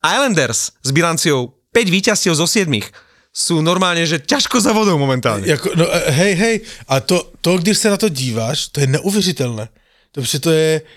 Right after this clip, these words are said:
Speaker 2: to je dva, dva týmy, které bojujú o playoff a oni hrajou, <laughs> to je stra-, to, ty, kdybych byl Mario Lemieux, tak mám vytrhané vlasy v té hale.
Speaker 1: Tebe ide o všetko, prídeš do Detroitu, dostaneš latu už v prvej tretine, prehrávaš nula tri, ale zabojuješ.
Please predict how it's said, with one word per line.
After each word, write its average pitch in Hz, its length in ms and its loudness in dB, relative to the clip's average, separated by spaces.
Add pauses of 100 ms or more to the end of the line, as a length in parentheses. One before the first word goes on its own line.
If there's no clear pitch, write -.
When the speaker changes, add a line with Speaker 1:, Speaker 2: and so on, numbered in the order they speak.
Speaker 2:
to 160 100 -2
je 151 60 4
dva, 131 280 0
dva 135 320 0
týmy, 185 260 0
které 170 240 0
bojujú 165 400 2
o - 100 -4
playoff 170 640 -2 (500)
a - 160 -6
oni 143 220 4
hrajou, 143 540 2 (120)
<laughs> 226 240 2
to 247 80 2
je 202 60 4
stra-, - 200 0 (320)
to, 175 140 0 (220)
ty, 175 100 0
kdybych 160 300 4
byl 185 180 2
Mario 185 360 2
Lemieux, 135 460 0 (440)
tak 139 140 0
mám 151 140 4
vytrhané 180 440 2
vlasy 165 280 -2
v - 40 -8
té 131 100 -2
hale. 107 220 -2 (220)
Speaker 1:
Tebe 175 220 2
ide 233 180 2
o 208 80 -2
všetko, 135 680 -2
prídeš 185 300 0
do 156 120 -2
Detroitu, 113 520 -2 (160)
dostaneš 165 480 0
latu 139 320 0
už 139 160 -4
v - 20 -14
prvej 151 220 0
tretine, 117 320 -2
prehrávaš 135 360 0
nula 127 200 0
tri, 127 320 -4 (340)
ale 180 220 0
zabojuješ. 175 720 0